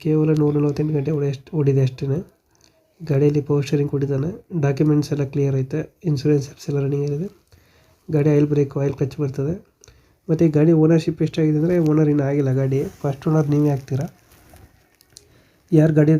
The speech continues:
ತಗೊಳ್ತೀರಾ ನಿಮ್ಮನ್ನೇ ಫಸ್ಟ್ ಓನರ್ ಆಗಿ ಮಾಡ್ಕೊಡ್ತಾರೆ, ಇನ್ನು ಓನರ್ ಆಗಿಲ್ಲ ಗಾಡಿ. ಲೊಕೇಶನ್ ಬಂದು ಗಾಡಿ ಇರೋದು ಬಿಜಾಪುರಲ್ಲಿ. ಪ್ರೈಸ್ ಹೇಳ್ತಾ ಇರೋದು ಬಂದು ಎಂಟೂವರೆ ಹೇಳ್ತಾ ಇದ್ದಾರೆ, ಎಂಟು ಲಕ್ಷ ಐವತ್ತು ಸಾವಿರ ಹೇಳ್ತಾರೆ, ಹೆಚ್ಚು ಕಮ್ಮಿ ಆಗುತ್ತೆ. ಟ್ವೆಂಟಿ ಫೋರ್ ಮಾಡಲ್ ಗಾಡಿ,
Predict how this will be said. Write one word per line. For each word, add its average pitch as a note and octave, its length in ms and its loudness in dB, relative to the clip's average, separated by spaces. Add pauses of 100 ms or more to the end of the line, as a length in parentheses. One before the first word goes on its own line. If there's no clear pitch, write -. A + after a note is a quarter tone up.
ತಗೊಳ್ತೀರಾ D#3 400 -2 (260)
ನಿಮ್ಮನ್ನೇ D#3 360 2
ಫಸ್ಟ್ D3 240 -6
ಓನರ್ D#3 200 2
ಆಗಿ C#3+ 140 0
ಮಾಡ್ಕೊಡ್ತಾರೆ, C#3 440 -4 (720)
ಇನ್ನು D3+ 200 0
ಓನರ್ D3 260 2
ಆಗಿಲ್ಲ C#3 220 -2 (100)
ಗಾಡಿ. C3+ 180 0 (200)
ಲೊಕೇಶನ್ D#3+ 420 0
ಬಂದು D#3+ 180 2
ಗಾಡಿ D3 200 2
ಇರೋದು D3+ 260 2
ಬಿಜಾಪುರಲ್ಲಿ. C#3 560 -4 (280)
ಪ್ರೈಸ್ D#3 300 2
ಹೇಳ್ತಾ D#3 220 2
ಇರೋದು D3 180 0
ಬಂದು D#3 220 2
ಎಂಟೂವರೆ C#3 380 -2
ಹೇಳ್ತಾ C#3 220 -8
ಇದ್ದಾರೆ, C#3 180 -4 (800)
ಎಂಟು C#3+ 180 0
ಲಕ್ಷ D3+ 160 -2 (100)
ಐವತ್ತು C#3 160 0
ಸಾವಿರ C#3+ 180 2
ಹೇಳ್ತಾರೆ, D3+ 280 0
ಹೆಚ್ಚು C#3 220 -6
ಕಮ್ಮಿ C#3 220 0
ಆಗುತ್ತೆ. C3+ 320 -2
ಟ್ವೆಂಟಿ D3 320 0
ಫೋರ್ D3+ 280 0
ಮಾಡಲ್ C#3+ 280 0
ಗಾಡಿ, C#3+ 160 0